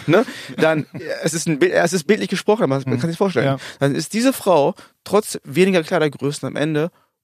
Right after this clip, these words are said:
Speaker 1: unzufriedener als vorher. Und
Speaker 2: Safe.
Speaker 1: das ist das, also das ist genau das, was du als Chirurg eben nicht möchtest.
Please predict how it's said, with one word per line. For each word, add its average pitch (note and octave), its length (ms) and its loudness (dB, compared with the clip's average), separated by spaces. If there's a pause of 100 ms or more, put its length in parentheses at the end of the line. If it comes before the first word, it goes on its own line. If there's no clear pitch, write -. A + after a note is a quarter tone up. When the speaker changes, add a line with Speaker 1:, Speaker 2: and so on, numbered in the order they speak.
Speaker 1:
unzufriedener D3 720 -4
als C3+ 160 -10
vorher. - 460 -6 (300)
Und C#3 120 4
Speaker 2:
Safe. G#2 80 2
Speaker 1:
das D#3+ 140 2
ist F3+ 160 0
das, D#3+ 200 0 (1080)
also C#3+ 200 -2
das D3 160 -2
ist - 80 -10
genau F3 200 2
das, F#3+ 320 2
was D3+ 100 -10
du - 120 -6
als - 120 -6
Chirurg D3+ 360 -2
eben C#3+ 240 -6 (280)
nicht F3+ 380 -4
möchtest. - 480 -18